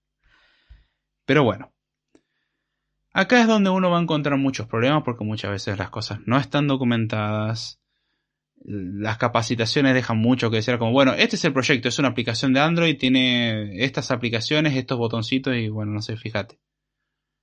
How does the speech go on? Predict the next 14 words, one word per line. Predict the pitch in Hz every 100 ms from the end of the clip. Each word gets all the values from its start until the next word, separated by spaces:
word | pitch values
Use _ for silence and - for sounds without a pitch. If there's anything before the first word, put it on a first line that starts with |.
| _
Esto | 165 170
también | 185 180 180
depende | 160 165 165
mucho | 147 160 156 160
del |
factor | - 120 113 131
humano. | 120 107 101 98
Ahí | 101 127 135 131
los | 117 104
compañeros | - 107 110 110 131 117
que | 120
uno | 110
tenga, | - 123 120 120 117 113
la, | 107 107 107 110 - - - -